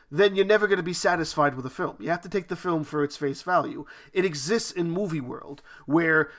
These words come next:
this is over-dramatized. None of this stuff is a hundred percent accurate with the real world. 'Cause if it was accurate in the real world, there would be no manipulating all this stuff. It would be bullet in the head and that's it. <laughs> Like,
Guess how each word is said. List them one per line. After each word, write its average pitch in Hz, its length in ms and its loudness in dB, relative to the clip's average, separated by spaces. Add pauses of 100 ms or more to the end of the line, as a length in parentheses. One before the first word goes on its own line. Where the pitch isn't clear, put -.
this 170 220 2
is 180 140 0
over-dramatized. 147 960 -2 (180)
None 175 220 6
of 190 60 0
this 180 100 0
stuff 170 240 0
is 143 100 -2
a 147 80 0
hundred 147 340 -4
percent 143 460 -4 (260)
accurate 151 440 2
with 143 100 -2
the 143 60 -2
real 131 260 0
world. 139 280 0
'Cause 143 120 -4
if 143 80 -2
it 147 40 2
was 226 340 2
accurate 147 480 4
in 143 80 -2
the 135 60 -2
real 135 220 0
world, 123 400 -2 (520)
there 214 120 12
would 233 200 2
be 233 160 -2
no 202 680 8
manipulating 170 960 2
all 156 220 4
this 156 160 -2
stuff. 233 260 6
It 160 80 0
would 160 160 2
be 170 140 0
bullet 185 320 8
in 233 120 4
the 240 80 4
head 165 280 6
and 151 160 0
that's 151 240 2
it. 208 200 4 (440)
<laughs> 208 160 6 (400)
Like, 160 260 4